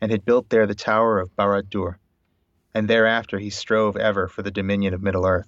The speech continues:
to become a king over all kings, and as a god unto men. And Sauron hated the Numenorians because of the deeds of their fathers and their ancient alliance with the elves and allegiance to the Valar.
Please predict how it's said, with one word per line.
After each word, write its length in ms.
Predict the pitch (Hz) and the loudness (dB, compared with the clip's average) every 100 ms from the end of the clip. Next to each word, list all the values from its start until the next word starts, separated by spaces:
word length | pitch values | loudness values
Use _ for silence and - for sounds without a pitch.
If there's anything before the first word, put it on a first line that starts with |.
| _ _ _ - | _ _ _ -6
to 80 | 117 | -2
become 240 | 107 120 | 0 0
a 60 | 107 | -2
king 340 | - 135 110 | -2 -2 2
over 240 | 101 98 | 0 0
all 240 | 104 104 104 | 2 2 0
kings, 500 | - 95 85 92 - _ - | -2 -4 -4 -10 -16 _ -6
and 100 | 104 | 0
as 120 | 95 98 | 0 0
a 40 | |
god 300 | 92 98 92 | 0 0 2
unto 240 | 92 92 95 | -2 -4 -8
men. 300 | 92 90 - _ _ _ _ _ _ _ _ - | -8 -8 -14 _ _ _ _ _ _ _ _ -10
And 100 | 113 | -6
Sauron 460 | - 123 120 101 95 | -2 2 2 2 -2
hated 340 | - 127 104 | -4 -2 -2
the 80 | 92 | -4
Numenorians 640 | 90 90 90 87 87 90 - - - | -6 -6 -4 -4 -4 -6 -10 -20 -10
because 300 | 110 123 113 | -4 -2 -2
of 80 | 101 | -2
the 80 | 101 | -4
deeds 320 | 107 104 101 | 0 0 -2
of 80 | 92 | -2
their 140 | 92 | -4
fathers 520 | - 110 107 92 92 104 | 0 0 0 -2 -6 -2
and 100 | 101 | -2
their 120 | 101 | 0
ancient 300 | 117 107 101 | -2 -4 -4
alliance 480 | 95 101 101 87 - | 0 2 0 -2 -8
with 100 | 98 | -8
the 160 | 95 | 0
elves 420 | 107 98 92 - - | 2 2 -2 -10 -4
and 140 | 101 | -2
allegiance 400 | 92 98 95 101 | 0 -2 -2 -6
to 100 | - | -4
the 100 | 92 | -2
Valar. 420 | 98 104 90 95 | 2 2 2 -2